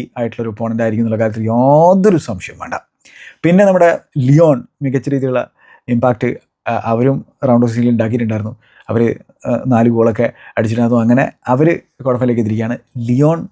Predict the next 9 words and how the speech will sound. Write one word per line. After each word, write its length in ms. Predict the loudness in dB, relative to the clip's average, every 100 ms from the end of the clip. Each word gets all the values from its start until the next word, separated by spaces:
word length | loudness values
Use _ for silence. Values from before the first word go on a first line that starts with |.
| _ _ -4
ക്വാർട്ടർ 180 | -2 0
ഫൈനൽ 120 | 0 0
നേരിടാൻ 200 | 2 0
പോകുന്നത് 240 | 0 -2 -4 -8 _ -2
മാഞ്ചസ്റ്റർ 400 | 0 0 -2 0 0
യുണൈറ്റഡിനെയാണ്. 460 | 0 -2 -4 -6 -10 _ -2
Again 200 | 0 0 -2 _ _ _ 0
ട്രിക്കി 380 | 0 0 0 0 0
ഫിക്സറാണ് 380 | -4 -4 -6